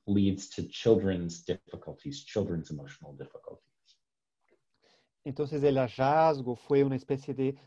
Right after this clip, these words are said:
Speaker 2: reacción en cadena que empieza con una dificultad material y financiera por parte de la familia, que luego tiene implicaciones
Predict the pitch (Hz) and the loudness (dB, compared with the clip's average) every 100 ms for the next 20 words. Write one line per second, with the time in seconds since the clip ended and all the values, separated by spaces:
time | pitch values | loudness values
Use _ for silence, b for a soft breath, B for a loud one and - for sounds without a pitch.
0 | b 127 127 135 131 127 120 110 131 143 | b -8 -8 -6 -8 -6 -8 0 2 4
1 | 151 170 180 _ _ _ 139 123 - 147 | 2 -4 -8 _ _ _ -8 -6 -4 0
2 | 151 139 107 98 _ _ - 127 127 120 | 0 0 -12 -16 _ _ -8 -6 -4 -6
3 | 131 131 123 123 120 127 117 120 151 147 | -8 -8 -6 -6 -6 -6 -4 -2 -2 -4
4 | - 117 110 - - 131 156 151 120 120 | -8 -10 -12 -12 -6 -2 -2 -4 -10 -12
5 | - 110 107 104 110 107 135 156 170 175 | -12 -10 -10 -10 -12 -6 -4 -4 -6 -8
6 | 180 b b b _ 127 135 131 143 135 | -12 b b b _ -4 -2 2 2 2
7 | 139 131 131 131 113 - - 151 170 135 | -4 -6 -6 -10 -10 -10 0 2 2 0
8 | 110 - | -6 -10